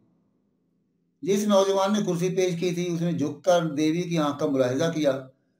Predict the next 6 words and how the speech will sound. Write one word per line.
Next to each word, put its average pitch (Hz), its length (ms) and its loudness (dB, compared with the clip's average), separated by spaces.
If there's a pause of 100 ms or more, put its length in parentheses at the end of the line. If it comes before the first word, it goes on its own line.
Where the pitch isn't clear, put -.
(300)
और 175 220 4
बड़े 185 200 4
मुफक्कराना 170 640 0
अंदाज 165 340 2
में 139 160 0
कहा 127 400 -2